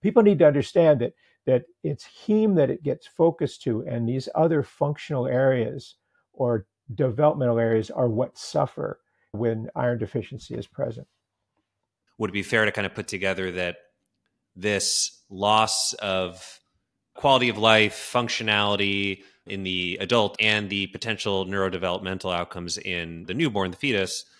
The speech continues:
Speaker 2: reflect that early shunting of, of available iron towards heme and away from these secondary sources?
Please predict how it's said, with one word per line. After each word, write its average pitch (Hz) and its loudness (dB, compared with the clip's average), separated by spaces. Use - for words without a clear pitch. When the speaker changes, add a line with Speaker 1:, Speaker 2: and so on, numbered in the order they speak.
Speaker 2:
reflect 101 -2
that 98 0
early 104 0
shunting 110 -2
of, - -10
of 90 -4
available 95 -2
iron 92 -2
towards 160 2
heme 92 -2
and 98 -6
away 110 6
from 95 -4
these 85 -6
secondary 87 -4
sources? 80 -8